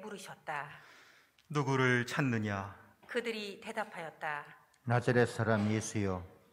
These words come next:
Speaker 1: 예수님께서 말씀하셨다.
Speaker 2: "나다."
Speaker 1: 예수님을 팔아넘길 유다도 그들과 함께 서 있었다.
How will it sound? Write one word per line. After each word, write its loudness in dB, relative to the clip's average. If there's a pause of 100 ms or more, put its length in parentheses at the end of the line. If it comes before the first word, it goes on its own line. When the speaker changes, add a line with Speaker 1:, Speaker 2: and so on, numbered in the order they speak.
(120)
Speaker 1:
예수님께서 -2
말씀하셨다. -6 (540)
Speaker 2:
"나다." -2 (680)
Speaker 1:
예수님을 -6
팔아넘길 -4
유다도 -2
그들과 -4
함께 -4
서 -4
있었다. -8